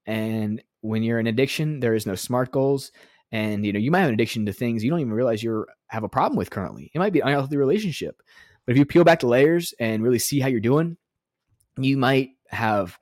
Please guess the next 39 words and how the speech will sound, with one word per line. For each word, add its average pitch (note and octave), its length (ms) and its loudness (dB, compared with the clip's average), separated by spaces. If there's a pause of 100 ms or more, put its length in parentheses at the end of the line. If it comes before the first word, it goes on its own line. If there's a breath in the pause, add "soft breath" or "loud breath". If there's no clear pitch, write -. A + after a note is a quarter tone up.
(320 soft breath)
a G#2 60 -8
side A2+ 380 0
that's G2 180 -6
cold G2 420 -2
and G2 120 -6
an A2 60 -4
ego G#2 240 -4
in G2 60 -8
the F#2 80 -6
way G2 320 -4
that E2+ 180 -8 (300 soft breath)
is, - 360 -8
is G2+ 320 -4
stopping A#2 540 -2
you G2+ 240 -2
from F2+ 360 -8
becoming A#2 320 -6
who A2 100 -2
you B2 100 4
truly D#3 260 0
wanna D3 200 -2
be. A#2+ 360 -4 (440 soft breath)
And A#2+ 320 -2
to B2 100 -6
me, D3+ 380 0
that C3+ 260 2
is C3+ 160 2
one B2 160 -4
of A2 40 -4
the A2 60 -4
most G2+ 380 -6
tragic B2 480 -2
things G2 300 -4
ever, D2+ 260 -6
is F#2+ 260 -6
to F#2+ 480 -8
live C3 440 0
this D#3 200 -2
life E2 380 -10